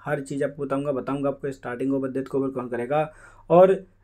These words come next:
बेंच में जितने बैठे प्लेयर, सबका नाम, सबका स्टार्ट मैंने लिखी है। भाई, ये वीडियो को आपको अंत तक वॉच करना है, वीडियो आपको बहुत ज़्यादा हेल्प हो जाएगा। आपको पता है भाई, आज जितने भी हमने मुकाबला कवर किया था ना, बहुत शानदार जा रहे, कल भी गए, परसों भी गए, मतलब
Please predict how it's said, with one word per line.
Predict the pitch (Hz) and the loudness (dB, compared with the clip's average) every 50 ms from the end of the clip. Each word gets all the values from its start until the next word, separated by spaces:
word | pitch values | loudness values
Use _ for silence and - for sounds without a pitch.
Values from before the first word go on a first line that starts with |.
| _ - - | _ -8 -2
बेंच | 151 180 190 180 | 0 2 2 2
में | 180 180 | 2 2
जितने | 175 170 160 180 | 0 0 2 2
बैठे | 175 170 170 160 165 170 | 4 6 6 6 6 6
प्लेयर, | 165 165 160 160 156 143 | 6 4 4 4 4 2
सबका | 160 147 135 - 156 | 0 0 0 0 0
नाम, | 156 151 143 | 0 0 -2
सबका | 131 143 135 131 - 139 | -2 -2 -2 0 -2 -2
स्टार्ट | 135 - - 139 135 143 | -2 -2 -4 -4 -4 -2
मैंने | 139 139 135 | 0 0 0
लिखी | 131 123 117 113 117 | 0 0 -2 -2 -4
है। | 113 | -2
भाई, | 113 131 151 | 0 2 2
ये | 170 | 2
वीडियो | 170 160 151 156 170 170 | 4 4 4 4 4 6
को | 170 170 | 6 6
आपको | 160 160 - - | 4 4 4 2
अंत | 160 151 139 135 - | 2 2 0 -2 -4
तक | 160 143 | -2 0
वॉच | 139 147 139 135 131 | 0 0 0 0 -2
करना | 135 139 131 135 139 | -2 -2 0 0 0
है, | 147 151 | 0 -2
वीडियो | 131 117 117 117 127 131 | -2 -4 -2 0 0 0
आपको | 123 - - 127 | -2 -2 -6 -10
बहुत | 117 110 110 104 117 120 | -8 -8 -8 -8 -8 -8
ज़्यादा | 120 127 123 120 131 127 - - - - _ _ _ - | -8 -8 -6 -6 -6 -6 -8 -10 -18 -20 _ _ _ -6
हेल्प | 135 123 107 - | -6 -6 -6 -8
हो | 117 | -12
जाएगा। | 107 107 107 107 107 113 104 - - _ - - _ _ - | -12 -10 -10 -10 -8 -10 -10 -12 -14 _ -20 -20 _ _ -8
आपको | 156 156 - 170 180 | -8 0 2 4 4
पता | 180 175 175 185 | 6 6 8 8
है | 180 | 8
भाई, | 175 175 180 | 8 8 8
आज | 175 170 | 8 6
जितने | 160 156 151 156 139 165 170 170 | 4 2 0 -2 0 2 4 6
भी | 170 | 8
हमने | 170 165 165 165 | 8 6 6 6
मुकाबला | 165 160 - 156 147 147 156 147 | 2 2 4 2 4 4 4 2
कवर | 147 147 151 139 | 2 2 2 2
किया | 139 135 135 | 2 0 0
था | 120 127 | 0 0
ना, | 135 143 | -2 -2
बहुत | 139 135 127 127 127 135 143 139 139 | -2 -2 0 -2 0 0 -2 -4 -2
शानदार | 143 143 139 139 139 135 | -2 0 0 2 2 2
जा | 139 139 | 2 2
रहे, | 139 135 | 0 0
कल | 135 - 135 131 | 0 0 0 0
भी | 131 147 | 0 0
गए, | 139 151 147 147 | 0 0 0 0
परसों | 139 147 135 127 - 143 139 | 0 -2 -2 -2 -2 -2 -2
भी | 139 135 | -2 0
गए, | 139 147 156 | 0 0 0
मतलब | 156 147 135 131 135 123 | -2 -4 -4 -4 -4 -4